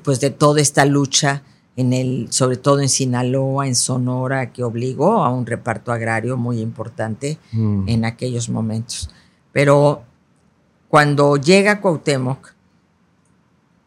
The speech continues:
Speaker 1: primero entra sin ningún problema a la facultad, nadie le impedimos porque todos para todos era el hijo de Lázaro Cárdenas.
Speaker 2: Claro.
Speaker 1: Era el hijo del general.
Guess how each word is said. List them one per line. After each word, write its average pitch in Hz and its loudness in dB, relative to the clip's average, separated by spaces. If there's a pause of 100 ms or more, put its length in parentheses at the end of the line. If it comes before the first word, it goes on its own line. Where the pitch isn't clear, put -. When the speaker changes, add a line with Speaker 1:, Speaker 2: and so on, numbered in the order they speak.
Speaker 1:
primero 190 4
entra 135 0
sin 123 -2
ningún 127 -2
problema 123 -2
a 135 -2
la 127 -2
facultad, 160 -6
nadie 127 -2 (100)
le 123 -4
impedimos 120 -2
porque 120 -8 (580)
todos 185 2 (220)
para 151 4
todos 180 0
era 175 4
el 165 2
hijo 147 -2
de 104 -2
Lázaro 113 -4
Cárdenas. - -18
Speaker 2:
Claro. 120 4 (120)
Speaker 1:
Era 135 2
el 139 2
hijo 147 -2
del 135 -4
general. 95 -6